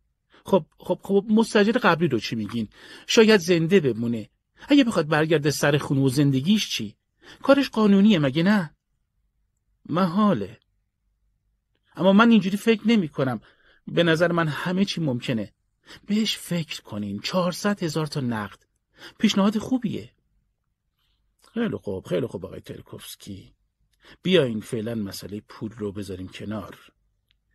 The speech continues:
پول برای من اولویت اول نیست. ببینم،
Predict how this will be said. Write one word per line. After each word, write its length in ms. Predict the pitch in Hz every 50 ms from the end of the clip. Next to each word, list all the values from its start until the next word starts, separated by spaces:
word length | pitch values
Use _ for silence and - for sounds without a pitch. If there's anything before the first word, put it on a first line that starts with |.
| _ _ _ _ _ _
پول 260 | _ - 185 196 160 135
برای 320 | 123 120 117 117 117 117
من 200 | 120 123 131 135
اولویت 580 | - - 117 107 101 98 95 95 98 95 - -
اول 380 | 113 104 98 117 127 143 139 139
نیست. 640 | 143 127 101 98 - - - _ _ _ _ _ _ _ _ _ _ _ _ _ _ _ _ _ _ _ _ _ _ _ - - - - - _ _
ببینم، 540 | - 190 156 101 95 92 - - - 85 -